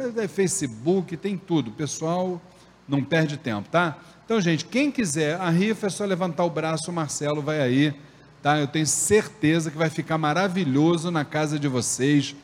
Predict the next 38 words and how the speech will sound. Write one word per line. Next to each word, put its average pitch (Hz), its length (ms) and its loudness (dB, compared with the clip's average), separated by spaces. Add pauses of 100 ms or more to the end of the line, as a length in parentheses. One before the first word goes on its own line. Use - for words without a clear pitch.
(380)
essa 143 320 -2
foto 143 400 -2
de 127 120 0
Iemanjá. 131 500 2 (440)
Antes 269 520 6
de 202 80 -4
vocês 208 360 2
saírem 190 320 4
pra 170 160 0
trabalhar, 170 480 2
bota 190 360 0
a - 20 2
mãozinha 170 560 2
no 151 100 0
quadro 165 680 0 (340)
e 147 40 0
s-, - 460 0 (380)
já 151 260 2
vai 165 280 0
com 185 120 0
a 170 60 6
axé 156 320 2
do 147 100 0
Templo 220 400 0
Estrela 185 440 2
do 160 80 0
Oriente 156 520 0 (280)
e 147 60 0
vai 160 200 2
trabalhar 160 480 0
também 151 260 0
com 156 160 0
a 147 60 4
axé 143 400 2
de 135 140 0
Iemanjá, 131 600 0 (140)
tá 110 80 -6
bom? 156 340 2